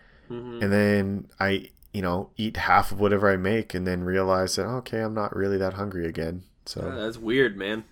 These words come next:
Speaker 1: That's really strange. Um,
Speaker 2: yeah, it's just, I guess, hab-, habit and routine and
Speaker 1: Sure.
Speaker 2: shrinking your stomach and
Speaker 1: Sure, I could, I could stand to do that. I did make a pretty bomb dinner though tonight.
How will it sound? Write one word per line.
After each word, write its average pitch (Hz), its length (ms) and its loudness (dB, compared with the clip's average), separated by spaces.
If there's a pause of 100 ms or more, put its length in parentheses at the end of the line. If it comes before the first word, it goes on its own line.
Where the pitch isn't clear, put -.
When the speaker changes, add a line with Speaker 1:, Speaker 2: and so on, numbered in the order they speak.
(680)
Speaker 1:
That's 123 120 -8
really 131 260 8
strange. 123 540 0 (200)
Um, 107 380 4
Speaker 2:
yeah, 123 200 6 (100)
it's - 180 -4
just, - 380 4
I 123 60 4
guess, 120 260 0
hab-, 92 460 0
habit 98 420 0
and 87 340 -10
routine 90 460 -4
and 82 160 -8
Speaker 1:
Sure. 123 440 0 (200)
Speaker 2:
shrinking 95 500 -6
your 87 100 -4
stomach 90 500 -6
and 92 160 -14 (180)
Speaker 1:
Sure, 104 420 -4
I 95 320 -2
could, 98 220 -10 (160)
I 92 140 -8
could 95 180 -12
stand 90 300 -6
to 85 60 -8
do 90 200 -4
that. 92 260 -8 (400)
I 101 120 0
did 127 200 4
make 107 260 0
a 98 80 -2
pretty 92 480 -4 (280)
bomb 90 420 -2
dinner 85 340 -6
though 73 220 -8
tonight. 71 480 -12